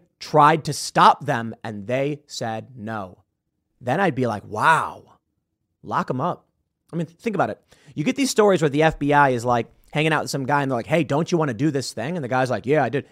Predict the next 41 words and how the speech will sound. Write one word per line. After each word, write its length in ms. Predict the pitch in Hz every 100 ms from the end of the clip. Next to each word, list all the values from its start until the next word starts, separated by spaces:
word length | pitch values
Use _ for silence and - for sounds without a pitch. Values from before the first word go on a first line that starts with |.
| -
"Hey, 160 | 160
we 140 | 131 196
can 140 | 170
get 140 | 143
all 80 | 175
the 80 | 143
things 260 | - 170 135
you 60 |
need 140 | 135 143
to 80 |
do." 120 | 104 196
And 80 |
they 60 | 147
go, 160 | 113 92
"Okay, 460 | 160 220 131 143
aha, 360 | 139 165 359 -
we 100 | -
got 220 | 202 202 -
you." 160 | - - _ _ _ _ _ _ _ _
I'm 160 | 247 277
like, 200 | 302 311
"What, 300 | 440 359 440
are 40 |
you 60 | 427
kidding 340 | - 254 349
me?" 260 | 359 403 381 _ _ _ -
That's 180 | 254 -
entrapment. 600 | 262 - 113 117 123 147
I 60 |
mean, 120 | 214 262
it's 80 |
not 120 | 359 294
legally 480 | 147 160 185 180
entrapment. 440 | 151 123 131 139 151
Entrapment 280 | 151 170 175
has 100 | 165
to 40 |
be 200 | 139 147
with, 260 | 139 139 -
with 300 | 123 - -
coercion. 560 | 147 120 131 175 175